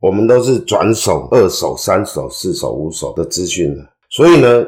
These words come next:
你的资讯是落后的。那资讯市场解读也不一样啊，有可能是利多出尽啊，有的是利空出尽啊，有的是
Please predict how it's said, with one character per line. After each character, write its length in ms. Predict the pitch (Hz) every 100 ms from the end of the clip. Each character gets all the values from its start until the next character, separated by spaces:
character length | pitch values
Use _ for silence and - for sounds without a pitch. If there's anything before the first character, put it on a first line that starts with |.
| -
你 100 | 87
的 100 | 92
资 220 | 101 98
讯 200 | 101 85
是 140 | 87
落 200 | 82 71
后 160 | 71 60 -
的。 60 | _ _
那 140 | -
资 220 | - 196 190
讯 360 | 208 185 123 -
市 200 | - 156
场 180 | 120 110
解 140 | 95
读 180 | 87 87
也 80 | 82
不 200 | 92 101
一 60 |
样 240 | 101 98 87
啊， 160 | 80 -
有 80 | -
可 100 | 101
能 160 | 101
是 140 | 107 127
利 180 | 131 120
多 240 | 113 110
出 180 | - 110
尽 260 | - 107 85
啊， 220 | 80 80 _ _
有 220 | 85 82
的 140 | 85 87
是 220 | 107 92
利 200 | 101 104
空 240 | - 101
出 180 | 92 85
尽 260 | 85 98 80
啊， 160 | 76 - _ _ _ _ _
有 160 | 98
的 120 | 92 98
是 260 | 139 110